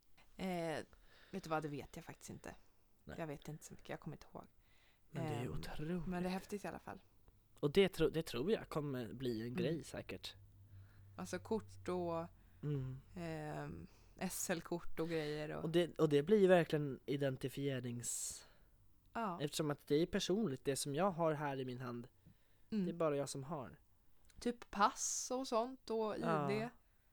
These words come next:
Speaker 1: körkort.
Speaker 2: Men tänk då de som lyckas, ja, men, <laughs> om man tänker liksom nästa steg, om man tänker nackdel med det.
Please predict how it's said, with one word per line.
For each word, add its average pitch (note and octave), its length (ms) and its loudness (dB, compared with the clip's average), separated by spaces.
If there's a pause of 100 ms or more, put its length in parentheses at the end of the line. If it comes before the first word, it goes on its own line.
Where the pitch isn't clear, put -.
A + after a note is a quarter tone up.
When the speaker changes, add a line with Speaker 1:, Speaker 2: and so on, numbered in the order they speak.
(240)
Speaker 1:
körkort. - 800 -4 (480)
Speaker 2:
Men G3 180 6
tänk B3+ 420 2
då C#3+ 200 6
de C#3+ 260 2
som D3 220 -2
lyckas, - 680 -2 (1080)
ja, F3+ 100 2
men, F#3+ 240 6
<laughs> - 460 2
om E3 160 -4
man F3 140 2
tänker E3+ 280 0
liksom E3 240 0
nästa E3+ 320 0
steg, C3 680 2 (580)
om D3+ 80 -4
man D#3 100 2
tänker D3 240 2
nackdel F#3+ 680 0
med A2+ 260 -4
det. A#2 120 -6